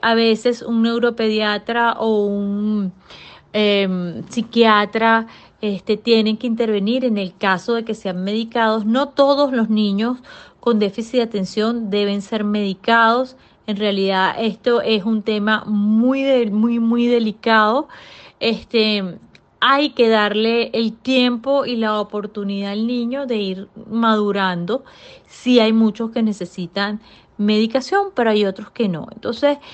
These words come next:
eh, siempre guardando ese respeto a, a, al, a las características únicas de cada ser humano, pues hay que buscar un diagnóstico, hay que entender las características y sobre todo desarrollar muchísima empatía,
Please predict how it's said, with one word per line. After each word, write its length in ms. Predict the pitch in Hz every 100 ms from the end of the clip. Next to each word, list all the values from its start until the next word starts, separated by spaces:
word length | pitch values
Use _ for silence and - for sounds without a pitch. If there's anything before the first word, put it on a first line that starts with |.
| - - _
eh, 160 | 220
siempre 420 | 214 - 262 240 320
guardando 800 | 339 294 254 247 226 226 269
ese 260 | - 233 269
respeto 1000 | 277 233 - _ 262 254 254 277 277 277 - - -
a, 380 | 220 226 220 220
a, 240 | - 220 220
al, 460 | 208 208 208 196
a 100 | -
las 160 | 220 202
características 800 | 226 214 214 196 202 - - 277 -
únicas 520 | 262 262 262 262 294
de 120 | 277 240
cada 280 | 214 208 220
ser 220 | 269 262
humano, 560 | 262 262 254 269 330 339 - _ _ _
pues 300 | 226 220 220
hay 260 | 202 214 208
que 160 | -
buscar 380 | 233 233 - 214
un 140 | 208 208
diagnóstico, 880 | 214 214 254 262 - 302 - 339 339 - - - _
hay 200 | 226 220
que 160 | 226 240
entender 560 | 226 226 208 214 233
las 160 | 277 277
características 1080 | 330 294 269 240 226 226 - 254 269 254 -
y 100 | 240
sobre 440 | - 247 226 220
todo 320 | 220 262 294
desarrollar 640 | 349 359 277 233 214 208 214
muchísima 500 | 240 294 277 320 285
empatía, 600 | 247 220 262 311 208